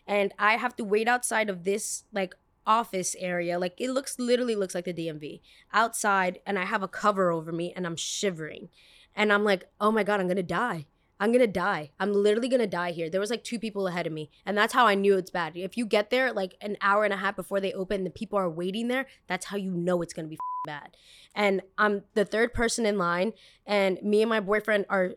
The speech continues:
shivering. And I look at it, I'm like, I'm gonna die. I think I'm gonna die right now. Like, genuinely, I think I'm gonna get hyperthermia, and I'm gonna pass out on the f***ing floor 'cause I need a passport. This is terrible.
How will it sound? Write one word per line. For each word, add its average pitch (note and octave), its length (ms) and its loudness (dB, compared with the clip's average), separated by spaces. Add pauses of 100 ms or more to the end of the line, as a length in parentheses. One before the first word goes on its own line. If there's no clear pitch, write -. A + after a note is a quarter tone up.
shivering. E3 880 -4 (340)
And G3+ 140 2
I G3+ 120 6
look A3+ 200 2
at G#3+ 60 0
it, G3+ 60 2
I'm F#3+ 120 2
like, F#3 200 -2
I'm F#3 120 -2
gonna A#3+ 140 2
die. E3 400 -2 (240)
I G3 80 0
think A3 180 -2
I'm A#3 80 -2
gonna G3+ 180 0
die D#3 280 -6 (340)
right F#3+ 200 4
now. E3 200 -2
Like, F3 200 -4
genuinely, G3+ 520 2
I F#3 100 -2
think F#3+ 200 -4
I'm G#3 100 0
gonna G3 140 -2
get F3+ 160 -4
hyperthermia, F3+ 640 -4
and F3 100 -6
I'm E3+ 80 -4
gonna F3 140 -2
pass F3 320 -4
out F3+ 160 0
on F3 120 -4
the E3+ 40 -6 (260)
f***ing D#3+ 60 -8
floor F3 160 -4
'cause F3 120 -12
I E3+ 60 -4
need E3+ 120 -6
a E3 40 -8
passport. D#3 440 -10 (220)
This F#3+ 160 -4
is G#3 80 -10
terrible. E3 540 -4